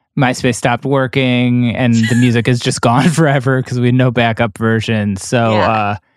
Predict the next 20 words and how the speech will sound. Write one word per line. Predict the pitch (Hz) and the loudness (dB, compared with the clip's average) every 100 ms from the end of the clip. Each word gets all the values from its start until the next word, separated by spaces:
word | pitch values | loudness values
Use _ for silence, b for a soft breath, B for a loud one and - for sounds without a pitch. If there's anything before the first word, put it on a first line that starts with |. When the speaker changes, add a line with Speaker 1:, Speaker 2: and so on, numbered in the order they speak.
| _ | _
Speaker 1:
if | - 165 | -4 0
Speaker 2:
Yeah. | 185 | 0
Speaker 1:
anyone | 220 208 202 | 2 0 0
for | 185 | -2
some | 165 180 | -2 -2
reason | 165 165 160 | -2 -2 0
has, | 147 135 120 | 0 -2 -4
has | 107 139 127 - _ - | -4 -2 -4 -8 _ -4
downloaded | 123 139 139 135 135 | -2 0 0 0 0
these | 131 123 | 0 0
songs | 127 123 127 131 | 0 0 2 0
Speaker 2:
Yes. | 131 240 185 - - | -2 -4 -6 -8 -6
Speaker 1:
fifteen | - 143 - 147 | -2 -2 0 2
years | 139 143 | 2 2
ago, | 160 151 147 147 143 _ | 2 2 0 0 -4 _
Speaker 2:
Yeah. | - 247 240 202 156 - 196 - - | -8 -2 0 0 -2 -8 -14 -20 -2
Speaker 1:
please | 180 165 135 - | 2 2 0 -2
upload | 156 147 127 | 0 0 0
them | 120 | -2
somewhere | 113 117 104 82 82 | -2 -2 -2 -6 -10